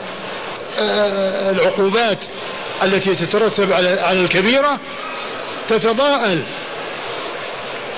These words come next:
حتى تضمحل ويكون لا وجود لها. والصغيرة إذا أصر عليها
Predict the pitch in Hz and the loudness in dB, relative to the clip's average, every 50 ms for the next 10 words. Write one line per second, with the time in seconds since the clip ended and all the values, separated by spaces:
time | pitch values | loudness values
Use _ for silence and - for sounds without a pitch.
0 | - - - - - - - - - - - - - - - - - - 214 208 | -8 -8 -8 -8 -8 -8 -8 -8 -8 -8 -8 -8 -8 -8 -6 -4 0 0 0 0
1 | 202 - 196 202 202 196 190 190 185 185 190 - - - - - - - - - | 0 0 2 2 4 4 4 4 2 2 0 -2 -6 -8 -10 -10 -10 -10 -10 -10
2 | - - - - - - - - - - - - - - - - - - - - | -10 -10 -10 -10 -10 -10 -12 -12 -12 -12 -12 -10 -10 -10 -10 -10 -10 -10 -10 -10
3 | - - 208 208 190 180 185 - - 233 220 202 156 - - - - - - - | -2 0 0 2 2 2 2 2 4 2 2 2 0 -6 -8 -10 -10 -10 -10 -10
4 | - - - - - - - - 185 196 196 - - 190 190 190 196 185 175 170 | -8 -10 -10 -10 -10 -8 -4 0 2 2 2 4 4 2 4 4 4 4 4 4
5 | 165 175 170 165 156 143 131 113 - 165 208 240 202 - 233 247 233 262 285 262 | 4 4 4 4 4 2 2 2 2 2 4 4 2 2 0 2 2 4 4 4
6 | 233 190 160 123 - - - - - - - - - - - - - - - - | 4 4 2 0 -4 -8 -10 -10 -10 -10 -10 -10 -10 -8 -8 -8 -10 -10 -10 -10
7 | - - 214 214 208 214 220 220 226 - - 269 277 247 233 214 190 202 214 240 | -6 0 0 2 4 4 2 2 2 2 2 2 4 4 4 4 4 4 4 4
8 | 247 240 202 156 143 113 | 4 4 2 2 0 -4